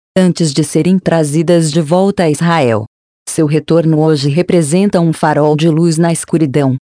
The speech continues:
um momento de esperança e triunfo do espírito humano", disse o Fórum de Famílias de Reféns e Desaparecidos, um grupo que representa algumas famílias de reféns.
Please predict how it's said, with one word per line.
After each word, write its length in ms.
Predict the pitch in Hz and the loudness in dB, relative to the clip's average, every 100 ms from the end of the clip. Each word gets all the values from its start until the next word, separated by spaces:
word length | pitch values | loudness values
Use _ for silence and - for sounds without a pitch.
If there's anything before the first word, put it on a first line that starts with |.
| - | 0
um 80 | 214 | 2
momento 500 | 190 175 185 190 202 | 2 2 2 0 0
de 140 | 160 | -2
esperança 640 | 156 - 175 147 151 - 180 | -2 0 0 2 0 0 0
e 80 | |
triunfo 380 | 180 165 170 - | 0 0 0 0
do 140 | 147 131 | 0 -2
espírito 520 | - - 190 190 175 | -2 -2 0 0 0
humano", 440 | 165 160 156 170 - _ | 2 2 2 0 -4 _
disse 400 | 165 170 185 - | -2 0 0 0
o 60 | 170 | -4
Fórum 400 | - 175 175 165 | 0 0 2 2
de 100 | 156 | 0
Famílias 600 | - 156 151 170 180 156 | -2 0 2 2 2 0
de 80 | 175 | 0
Reféns 560 | 180 180 - 170 165 | 0 0 0 0 0
e 60 | 165 | -2
Desaparecidos, 1120 | 147 143 185 - 190 196 - 185 185 196 - - _ | 0 0 0 0 0 0 -2 0 0 0 -4 -10 _
um 140 | 196 190 | 0 2
grupo 380 | 160 160 160 170 | 2 0 0 -2
que 140 | - | -2
representa 720 | 156 175 180 160 165 202 196 | -2 0 0 0 0 0 0
algumas 500 | 170 156 170 170 170 | 0 0 0 0 -2
famílias 540 | - 151 151 170 165 135 | -2 2 2 2 0 0
de 80 | |
reféns. 720 | 147 156 - 170 143 127 - | 0 0 -2 0 0 -2 -6